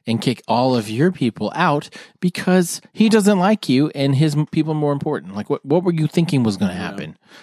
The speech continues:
Speaker 1: It's not like y'all became one when you moved onto the ranch together. You became still two separate groups living in the same place.
Speaker 2: Yeah.
Speaker 1: It's not a good idea.
Speaker 2: Who happen to hate each other.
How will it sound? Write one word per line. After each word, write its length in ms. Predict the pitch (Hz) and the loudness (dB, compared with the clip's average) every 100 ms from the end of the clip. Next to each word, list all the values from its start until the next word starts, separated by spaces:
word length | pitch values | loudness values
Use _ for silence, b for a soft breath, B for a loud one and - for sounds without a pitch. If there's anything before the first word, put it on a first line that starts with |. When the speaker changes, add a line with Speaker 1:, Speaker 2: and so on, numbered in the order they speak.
| B | B
Speaker 1:
It's 100 | - | -2
not 160 | 170 147 | 0 2
like 180 | 147 147 | 0 2
y'all 140 | 139 | 2
became 460 | 127 - 156 135 120 | 2 2 2 4 4
one 420 | 156 131 127 139 b b b | 4 4 2 -2 b b b
when 180 | 117 113 | 0 2
you 100 | 113 | 2
moved 280 | 127 135 | 4 2
onto 200 | 123 117 | 2 0
the 120 | 113 104 | -4 -4
ranch 320 | 107 101 - | -4 -4 -8
together. 480 | 107 127 117 104 - B B B | -8 -6 -4 -6 -8 B B B
You 280 | - 104 123 | -14 -4 -2
became 440 | 123 - 135 123 | -2 -2 0 0
still 300 | 113 - 202 | 0 0 2
two 160 | 175 180 | 2 2
separate 320 | 165 160 151 | 2 -2 -2
groups 300 | 135 143 - - B | -2 -2 -4 -12 B
living 240 | 127 139 | 2 4
in 120 | 135 120 | 4 2
the 60 | |
same 220 | - 110 | 2 0
place. 380 | 98 87 - - _ _ | 0 -6 -10 -18 _ _
Speaker 2:
Yeah. 220 | - - - _ | -20 -20 -20 _
Speaker 1:
It's 140 | - | -2
not 180 | 151 143 | 0 2
a 60 | 123 | 2
good 160 | 104 | 0
idea. 340 | 73 73 - - _ _ _ _ _ | -4 -8 -12 -16 _ _ _ _ _
Speaker 2:
Who 280 | 131 123 110 | -4 -2 -2
happen 400 | 117 107 104 95 | -4 -6 -8 -12
to 80 | - | -8
hate 220 | 92 71 | -8 -10
each 160 | 85 - | -10 -10
other. 220 | 52 | -12